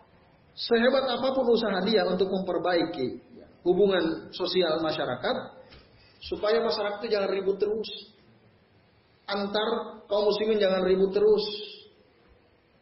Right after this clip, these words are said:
antar sesama warga negara jangan ribut terus. Itu bagaimana program dibuat, anggaran diturunkan, tapi tauhidnya nggak diberesin,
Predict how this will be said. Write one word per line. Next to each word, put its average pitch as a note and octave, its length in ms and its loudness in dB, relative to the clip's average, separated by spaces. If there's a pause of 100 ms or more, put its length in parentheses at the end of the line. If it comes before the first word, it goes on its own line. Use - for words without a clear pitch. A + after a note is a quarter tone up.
(340)
antar G3+ 480 -2
sesama F#3+ 400 -2
warga F3+ 240 4
negara F3+ 480 2
jangan F3+ 240 0
ribut F#3 240 0
terus. G3 320 -6 (720)
Itu B3 480 0
bagaimana F#3 560 2
program E3+ 480 2
dibuat, D3+ 960 2 (240)
anggaran E3 500 2
diturunkan, E3 1160 0 (240)
tapi B3+ 260 0
tauhidnya A#3 400 4
nggak A3 140 4
diberesin, A#3 440 6